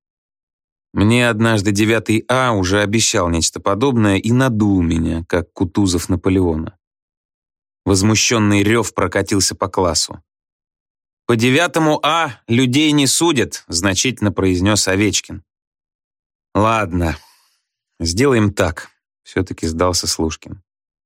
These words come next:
«Вы читаете учебник и во вторник пишете самостоятельную. Вопросы будут сложные, на понимание. Кто напишет на пять,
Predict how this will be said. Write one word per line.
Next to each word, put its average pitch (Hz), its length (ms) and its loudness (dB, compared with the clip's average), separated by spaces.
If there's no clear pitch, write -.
«Вы 113 460 2
читаете 127 480 0
учебник 92 600 -2
и 104 80 4
во 107 140 4
вторник 143 480 0
пишете 117 340 0
самостоятельную. 90 1000 -2
Вопросы 135 400 0
будут 143 260 2
сложные, 95 840 0
на 101 140 2
понимание. 92 760 0
Кто - 160 0
напишет 123 460 0
на 120 140 0
пять, - 520 -4